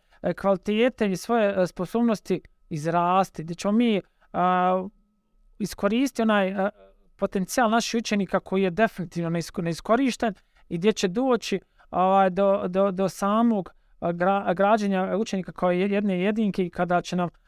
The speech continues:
a, nakon završetka devetog razreda djeca biti, ovaj, e, formirane ličnosti sa punim kapacitetom i potencijalom. Da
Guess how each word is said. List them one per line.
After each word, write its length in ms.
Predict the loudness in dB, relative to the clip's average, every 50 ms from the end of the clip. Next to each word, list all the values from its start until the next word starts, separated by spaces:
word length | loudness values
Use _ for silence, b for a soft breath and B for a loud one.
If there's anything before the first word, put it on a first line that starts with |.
| _ _
a, 100 | -6 -2
nakon 300 | 2 2 2 2 0 -2
završetka 420 | -4 -4 -2 -2 -2 -2 0 -2
devetog 360 | -2 0 0 -2 -2 -4 -6 -2
razreda 320 | 0 2 2 2 2 -2
djeca 340 | -4 -2 -2 -2 -2 -4 -6
biti, 320 | -4 -4 -6 -4 -6 -10 -10 _ _ _ _ _ _
ovaj, 340 | -4 -2 0 2 2 2 0 -2
e, 20 | -4 -4 -2 -2 0 0 0 -2 -4 -6 -10 -20 -18
formirane 520 | -6 2 2 4 4 4 2 2 2 2
ličnosti 460 | 2 0 -2 -2 -4 -4 -4 -4 -8
sa 180 | -6 -4 -4 -4
punim 300 | -4 -2 -2 -2 -2 -2
kapacitetom 640 | 0 -2 -4 -4 -4 -2 -2 -2 -2 0 -2 -4 -4 -2
i 80 | -6 -8
potencijalom. 720 | -6 -6 -6 -6 -6 -6 -6 -4 -4 -4 -4 -4 -6 -8 _ _ _ _ _ _ _
Da 220 | -6 -4 -4 -4